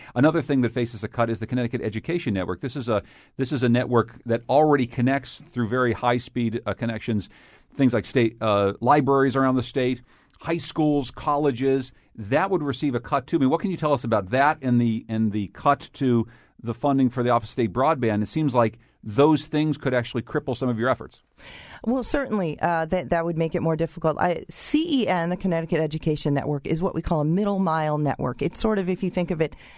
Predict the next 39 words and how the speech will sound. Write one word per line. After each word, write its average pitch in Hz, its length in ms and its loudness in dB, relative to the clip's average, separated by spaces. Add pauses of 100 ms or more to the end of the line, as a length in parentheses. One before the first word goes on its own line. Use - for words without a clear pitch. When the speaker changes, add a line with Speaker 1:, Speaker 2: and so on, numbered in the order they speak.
Speaker 2:
the - 140 2
state 196 420 -2
highway 143 840 -2
for 160 180 -4
broadband. 139 680 -2 (400)
Um, 131 280 2
and 147 160 2
so - 140 2
what 156 220 0
we're 190 80 2
talking 175 340 0
about 147 320 0
is 147 160 0
essentially 147 440 -2
building 147 340 0
the 135 80 -4
local 156 320 -2
roads 139 460 0
to - 120 -8
reach 139 240 -2
the - 80 -8
communities 135 580 0 (280)
from 190 480 2
that 151 360 2 (220)
state 156 400 -2
highway, 147 380 0
that 131 240 0
middle 165 400 2
mile, 143 640 0 (560)
uh, 135 220 2
very 247 420 0
high 180 240 2
speed 165 320 0
network. 147 400 0
They 185 100 0
can 208 160 0
do 165 140 -4
bursts 160 420 -2
of 139 240 -2